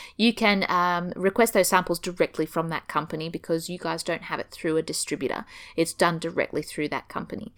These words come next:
Whereas if you're in Australia, you need to order through a distributor. So just a bit of a reminder through that. There is a tab on the Welland website where you can sample request. However, if you are in Australia, please do so through the Omnigon website because,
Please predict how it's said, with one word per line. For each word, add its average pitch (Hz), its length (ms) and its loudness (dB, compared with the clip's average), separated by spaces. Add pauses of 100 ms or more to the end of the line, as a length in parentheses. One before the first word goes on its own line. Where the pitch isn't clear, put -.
(320)
Whereas 202 260 8
if 220 100 0
you're 220 120 6
in 202 40 4
Australia, 190 540 6
you 196 160 2
need 180 220 0
to - 140 -2
order 180 220 6
through 165 260 0
a 160 60 4
distributor. - 720 -4 (460)
So 208 140 2
just 226 240 4
a 202 60 4
bit 180 140 4
of 170 100 4
a 170 80 6
reminder 165 420 0
through 160 220 -4
that. 156 180 4
There 202 160 6
is 214 140 6
a 190 80 6
tab 185 440 2
on 208 220 4
the 220 80 4
Welland 214 320 4
website 202 460 2
where 185 100 2
you 180 140 -4
can 190 280 -6
sample 196 460 0
request. 349 460 2 (260)
However, 202 480 4
if 208 140 0
you 233 80 4
are 202 180 6
in 190 60 4
Australia, 180 560 0 (240)
please 202 320 4
do 180 120 2
so 175 200 0
through 175 380 -2
the 180 280 -2
Omnigon 156 480 -2
website 156 540 -2 (240)
because, 170 500 2